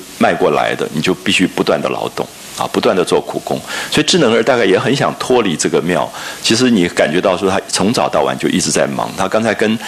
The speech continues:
秦钟讲两句话，就被那个智善又叫去做事情，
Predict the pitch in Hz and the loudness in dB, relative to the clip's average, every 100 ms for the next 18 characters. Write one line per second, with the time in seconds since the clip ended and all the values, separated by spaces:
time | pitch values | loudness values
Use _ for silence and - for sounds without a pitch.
0 | - - - 117 131 127 - 117 78 - | -10 -4 2 2 2 2 4 4 2 0
1 | 95 92 85 87 104 87 90 - 107 - | 2 2 0 0 0 2 2 2 0 2
2 | 87 80 69 78 - 78 69 - - - | 2 2 0 0 0 -2 0 0 -2 -2
3 | - | -4